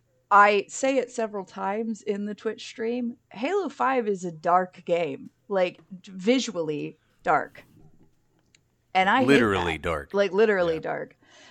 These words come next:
Speaker 1: I've got my gamma to the max, and it's still hard to see things in general. It's, it's a very, very black game, and I, I don't know why, and I find it sort
Speaker 2: Yeah.
Speaker 1: of frustrating. I know that I said it several times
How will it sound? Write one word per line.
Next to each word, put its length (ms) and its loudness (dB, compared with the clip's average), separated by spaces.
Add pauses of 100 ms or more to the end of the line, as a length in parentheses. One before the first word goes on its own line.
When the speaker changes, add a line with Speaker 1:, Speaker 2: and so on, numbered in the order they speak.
Speaker 1:
I've 200 2
got 180 0
my 100 -2
gamma 580 -6 (120)
to 180 -6
the 100 -4
max, 680 -6 (340)
and 160 -4
it's 240 -6
still 380 -4
hard 400 -4 (200)
to 140 -6
see 480 -6 (420)
things 640 -2
in 220 -6
general. 580 -4
It's, 240 -6
it's 200 -2
a 40 -6
very, 420 0
very 340 -4
black 720 -2 (400)
game, 460 -2 (320)
and 140 -2
I, 140 0 (100)
I 100 2
don't 300 -2
know 220 2
why, 720 0
and 160 -2
I 140 0
find 300 -6
it 140 -4
sort 140 -2
Speaker 2:
Yeah. 140 0
Speaker 1:
of 40 -6
frustrating. 640 -4
I 80 -2
know 200 2
that 120 -2
I 60 2
said 240 -2
it 140 -2
several 280 0
times 500 -4